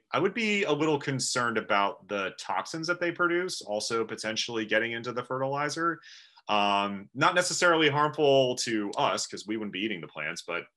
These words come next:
if the fertilizer, I mean, if you have, like, a stray deer that comes into your backyard and starts eating your plants and then it gets sick and dies,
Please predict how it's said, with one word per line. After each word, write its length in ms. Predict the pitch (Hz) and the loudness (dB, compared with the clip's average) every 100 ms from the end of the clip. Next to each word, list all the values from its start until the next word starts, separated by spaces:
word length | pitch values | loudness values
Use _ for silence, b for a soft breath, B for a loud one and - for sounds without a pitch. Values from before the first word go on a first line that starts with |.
| _ _ _ _ _ | _ _ _ _ _
if 160 | 120 120 | -2 -2
the 100 | 120 | -2
fertilizer, 840 | 135 127 123 120 110 113 113 107 | 2 4 6 6 6 4 4 2
I 40 | 104 | -4
mean, 200 | 98 95 | -6 -6
if 160 | 92 | -6
you 80 | 107 | -6
have, 220 | 107 107 | 0 0
like, 180 | 101 98 | 0 -2
a 60 | 95 | -2
stray 340 | - 107 104 | -2 0 0
deer 380 | 101 104 98 87 | 2 0 0 0
that 160 | 87 - | -2 -4
comes 260 | 104 95 | -8 -8
into 160 | 95 92 | -8 -6
your 140 | 87 | -4
backyard 580 | 87 82 - 98 87 85 | 0 -2 -2 -2 0 -2
and 100 | 85 | -6
starts 280 | - 87 - | -4 -6 -6
eating 160 | 92 87 | -10 -10
your 140 | 82 | -10
plants 560 | - 107 92 82 - - | -6 -2 -2 -4 -8 -8
and 140 | 87 | -8
then 80 | 82 | -10
it 80 | 80 | -8
gets 200 | 78 - | -8 -6
sick 220 | 92 78 - | -4 -6 -10
and 120 | - | -6
dies, 560 | 117 113 85 82 - | 2 2 2 -2 -8